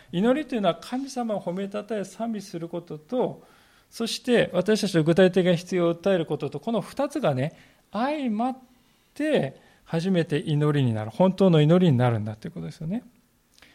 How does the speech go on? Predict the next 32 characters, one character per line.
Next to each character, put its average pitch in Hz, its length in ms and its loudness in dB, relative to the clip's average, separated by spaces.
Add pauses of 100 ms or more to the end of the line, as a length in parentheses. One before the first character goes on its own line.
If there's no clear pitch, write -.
(140)
今 240 100 2
日 190 80 -2
の 151 60 0
礼 190 120 -2
拝 220 100 -2
の 214 60 -4
中 214 200 -2
で 147 80 -4
主 262 200 -8
の 247 140 -4
祈 175 280 -2
り 185 60 -10
っ - 20 -18
て - 80 -8
い 143 60 0
う - 20 -2
の 127 100 -2
を 123 40 -4
で 123 60 -10
す 135 100 -12
ね、 131 160 -2
お 135 100 -2
祈 156 160 0
り 151 60 -4
し 147 120 -8
ま 151 120 0
し 156 80 -6
た - 80 -8
け - 120 -10
れ 123 120 -6
ど 123 100 -6
も、 139 400 0